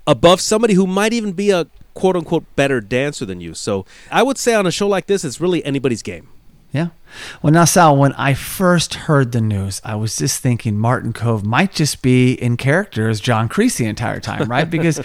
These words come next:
Speaker 1: <laughs>
Speaker 2: he's so good at that, and that's a whole other thing.
Speaker 1: Yes.
Speaker 2: Which would be hysterical. However, I did read in this article, Kove hopes that Dancing with the Stars will give him a chance to prove he's more than just his Cobra Kai character.
Speaker 1: Wow.
Speaker 2: Now,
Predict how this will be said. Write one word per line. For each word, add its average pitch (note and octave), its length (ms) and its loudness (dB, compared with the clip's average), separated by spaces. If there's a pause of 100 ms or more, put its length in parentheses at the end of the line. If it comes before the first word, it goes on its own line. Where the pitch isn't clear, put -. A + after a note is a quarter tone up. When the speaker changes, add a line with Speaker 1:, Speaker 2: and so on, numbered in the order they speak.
Speaker 1:
<laughs> C#3 100 -10
Speaker 2:
he's F3 200 2
so G3 260 6
good E3 200 6
at E3 140 0
that, G#3 140 6
and E3+ 80 2
that's E3 160 0
a C#3 60 4
whole E3+ 440 4
other C#3+ 240 4
thing. D3+ 400 -2 (380)
Speaker 1:
Yes. G#2 440 -8
Speaker 2:
Which G3 360 2
would F#3+ 180 6
be F#3 140 6
hysterical. B2 800 -2
However, E3+ 640 -2 (160)
I B2+ 160 2
did D#3+ 380 0
read D3 380 4
in G#2+ 180 -2
this B2 180 -4
article, G#2 420 -6 (360)
Kove F3 380 2
hopes C#3+ 420 0
that - 160 -6
Dancing C#3+ 400 -2
with F3+ 100 -6
the E3+ 80 -8
Stars C3 380 -2
will A2+ 100 -6
give A#2 220 -4
him A2+ 100 -4
a G2+ 120 -4
chance C#3+ 500 -6
to - 160 -8
prove C#3 720 -2 (400)
he's A3 260 -4
more C3 280 4
than D3 160 -2
just G#2+ 240 -6
his C3+ 120 -6
Cobra G#2 300 -6
Kai A#2+ 180 -6
character. G3+ 640 -8 (280)
Speaker 1:
Wow. F2+ 340 -10
Speaker 2:
Now, B2 260 0